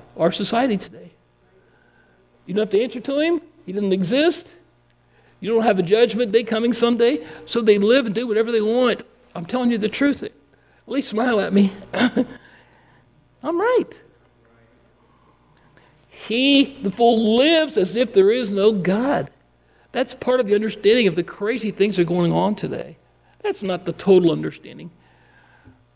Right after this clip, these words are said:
Just do what you want. Do what's right in your own eyes. You die, and that's it. In their thinking, the problem is,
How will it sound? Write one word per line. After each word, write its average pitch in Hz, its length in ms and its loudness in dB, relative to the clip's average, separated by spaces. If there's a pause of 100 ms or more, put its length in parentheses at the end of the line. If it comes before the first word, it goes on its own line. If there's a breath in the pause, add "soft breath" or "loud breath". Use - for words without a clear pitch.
(460)
Just 294 260 -10
do 226 120 0
what 302 180 4
you 262 100 2
want. 359 580 0
Do 247 120 -2
what's 277 200 -2
right 233 140 2
in 226 80 -4
your 262 140 -4
own 254 40 -6
eyes. 254 220 -2
You 220 60 -8
die, 240 240 -4
and 254 100 -6
that's 269 260 -4
it. 370 280 2
In 196 160 0
their 247 160 2
thinking, 185 520 -2 (420 soft breath)
the 175 80 -10
problem 240 340 -2
is, 180 280 2